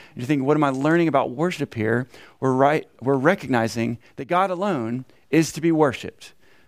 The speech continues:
Commandment number one. So, so God alone is to be worshiped. So the, our right worship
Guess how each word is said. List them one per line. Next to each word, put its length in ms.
Commandment 360
number 220
one. 360
So, 260
so 180
God 520
alone 680
is 240
to 80
be 120
worshiped. 420
So 100
the, 160
our 120
right 420
worship 480